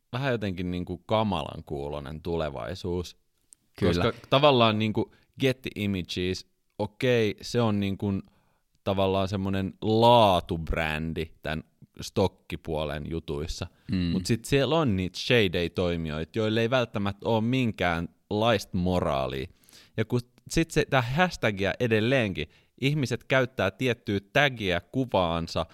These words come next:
Speaker 1: koska se on hyvä tagi sille kuvalle, koska se tuo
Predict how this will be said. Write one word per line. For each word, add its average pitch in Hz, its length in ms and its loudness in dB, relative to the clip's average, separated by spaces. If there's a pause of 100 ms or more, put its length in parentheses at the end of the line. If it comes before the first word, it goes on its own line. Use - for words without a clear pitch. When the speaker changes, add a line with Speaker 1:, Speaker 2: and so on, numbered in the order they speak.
(380)
Speaker 1:
koska - 380 -2
se 92 240 0 (380)
on 113 220 2
hyvä 110 200 0
tagi 110 320 0
sille 87 220 -4
kuvalle, 101 380 0
koska - 260 -6
se 92 100 -8
tuo 98 320 2